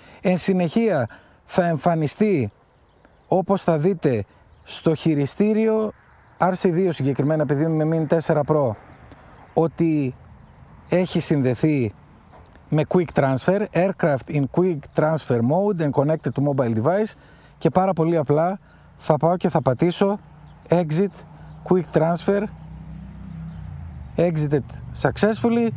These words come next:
επιστρέφει πάλι πίσω, κλείνουμε το κινητό τηλέφωνο, Wi-Fi και τα λοιπά για να μην έχουμε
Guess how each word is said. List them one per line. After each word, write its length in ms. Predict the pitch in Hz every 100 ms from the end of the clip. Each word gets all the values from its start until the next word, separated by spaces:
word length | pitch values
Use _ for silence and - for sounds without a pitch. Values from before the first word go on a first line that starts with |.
| - - - - - -
επιστρέφει 560 | - 165 143 190 180 151
πάλι 280 | 165 147
πίσω, 540 | 123 233 220 247 240 220 -
κλείνουμε 720 | - 190 208 190 160 139 123 - -
το 120 | 170
κινητό 380 | 165 156 139 165
τηλέφωνο, 540 | 147 151 156 156 135 143
Wi-Fi 380 | 151 143 151
και 120 | 143 139
τα 100 | 131
λοιπά 180 | 127
για 120 | 143 135
να 100 | 139
μην 160 | 139
έχουμε 480 | 139 - 135 127 113